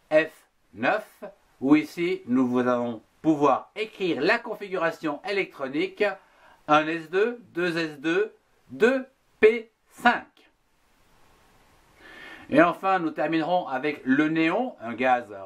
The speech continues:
rare, tout comme l'hélium. Ici, nous avons donc le néon N E dix, dix électrons, que nous écrirons de manière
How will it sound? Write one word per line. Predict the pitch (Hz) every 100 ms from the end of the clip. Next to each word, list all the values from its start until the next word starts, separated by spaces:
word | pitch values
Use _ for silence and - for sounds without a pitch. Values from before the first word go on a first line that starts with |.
| 85
rare, | 113 190 226 185 _ _ _ _
tout | 135 127
comme | 147 131 120 104 -
l'hélium. | 104 117 120 151 220 247 - _ _ _ _ _ _ _
Ici, | 123 123 - 143
nous | 123
avons | 117 117
donc | 123 120 - -
le | - 113 131
néon | 131 135 139 131 _ _ -
N | 208 220
E | 214 190 151 _ _
dix, | 110 170 247 - - 247 _ _ _ 101
dix | 147 147
électrons, | 143 143 - 156 233 - _
que | -
nous | 170 160
écrirons | 160 - 127 185 226 - -
de | 123
manière | 135 123 123 120 113 101